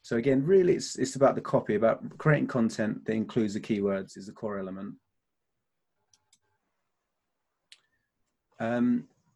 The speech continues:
I think when anyone thinks of keywords, they think of, like, Google Ads and, and Google Keyword Planner. And basically you type in a search term at the top and it will give you alternate options.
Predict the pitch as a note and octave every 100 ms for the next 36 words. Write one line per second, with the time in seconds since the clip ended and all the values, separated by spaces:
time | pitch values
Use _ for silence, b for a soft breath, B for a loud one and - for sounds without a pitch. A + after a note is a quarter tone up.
0 | _ _ _ - C3 E3+ D3 - C3+ E3
1 | F3 E3+ E3 D#3+ D3+ - - C#3 C3+ C3+
2 | B2+ C3 C3 B2 B2 A2 G#2+ - A2+ G#2+
3 | G#2 G#2+ G#2 - G2+ - A2 G#2 A2 A2
4 | G2+ A#2+ G#2 G2+ F#2 G#2 F#2+ G2 B2 D3
5 | _ _ _ _ _ _ - G#2+ A2 A#2+
6 | C#3 C3+ - A#2+ A2+ A#2 - C#3+ D3 A#2+
7 | A#2 - A#2+ - A2+ G#2 F#2+ - C#3 C3+
8 | _ - - A2 A#2 G#2+ B2+ A2 A2 A2
9 | A2+ A#2 A2 A2+ G#2+ G#2+ - - G2 G#2
10 | - -